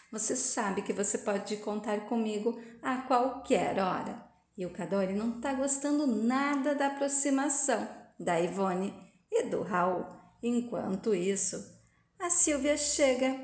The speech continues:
para conversar com a Aida. E a Aida e a Silvia ali conversando, a Aida comenta que não confia na Ivone não,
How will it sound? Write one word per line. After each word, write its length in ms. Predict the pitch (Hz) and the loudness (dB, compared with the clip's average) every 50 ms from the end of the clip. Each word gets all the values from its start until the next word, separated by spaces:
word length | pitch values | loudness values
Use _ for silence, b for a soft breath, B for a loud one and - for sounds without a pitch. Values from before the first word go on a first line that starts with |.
| - - - - _ _ _ | -14 -18 -20 -20 _ _ _
para 240 | - 294 285 285 285 | -4 -2 0 0 -2
conversar 1300 | 285 - 311 302 294 294 294 294 302 294 - - - - 302 262 254 262 - - - - - - - _ _ _ _ _ _ _ | -2 0 0 2 2 4 4 2 2 4 4 4 4 4 4 2 -2 -2 -4 -6 -12 -18 -20 -20 -20 _ _ _ _ _ _ _
com 160 | _ - 330 | _ 2 2
a 200 | 330 330 330 330 | 4 4 2 2
Aida. 440 | 330 294 208 185 - - - 202 208 - - - - _ _ _ _ _ - | 2 0 0 0 -2 -2 -2 -2 -4 -10 -16 -20 -20 _ _ _ _ _ -10
E 120 | 180 180 | -6 -4
a 100 | 185 185 185 185 | -2 -2 0 0
Aida 400 | 185 185 175 160 180 - - 202 - - - _ _ _ _ _ _ _ - | -2 -2 -4 -4 -6 -6 -6 -8 -12 -16 -20 _ _ _ _ _ _ _ -4
e 80 | 277 | 0
a 40 | 277 | 2
Silvia 400 | 277 - - - 262 247 233 240 | 4 4 4 4 2 2 4 2
ali 140 | 202 190 202 | 4 2 0
conversando, 880 | 202 - - - 175 170 - - - - - - - 320 294 285 285 262 | -2 -4 -6 -4 -4 -4 -4 -2 4 6 6 6 6 6 4 2 2 2
a 40 | 240 | 2
Aida 240 | 226 233 226 - | 2 2 0 -2
comenta 580 | 240 240 - 262 285 392 285 240 247 247 247 254 | -2 -2 -2 -2 0 0 -2 -2 -2 -2 -2 -2
que 160 | 233 - 226 | -2 0 0
não 320 | 214 214 214 226 226 262 294 | 0 0 0 -2 -2 -2 -4
confia 540 | - - 370 403 403 - - - 311 330 | -2 -4 -4 -4 -6 -6 -4 -2 0 0
na 80 | 320 311 | 2 2
Ivone 340 | 320 294 233 240 269 294 320 | 0 0 0 0 0 2 2
não, 340 | 302 302 302 302 302 302 | 2 2 2 2 0 -2